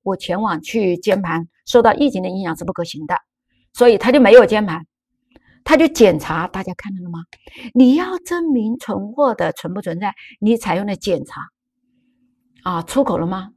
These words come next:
出口了。然后监盘了吗？哎，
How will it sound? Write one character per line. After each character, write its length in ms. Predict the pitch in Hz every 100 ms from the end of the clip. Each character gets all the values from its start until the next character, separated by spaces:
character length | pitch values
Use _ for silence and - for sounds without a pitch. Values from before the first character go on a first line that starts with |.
| _
出 120 | -
口 140 | 170 147
了。 140 | - _ _ _ - _
然 160 | 233
后 180 | 302 349 - -
监 280 | - 339 370
盘 120 | 220
了 80 | 226
吗？ 200 | 220 220 _ _ _ _ _
哎， 400 | 175 190 247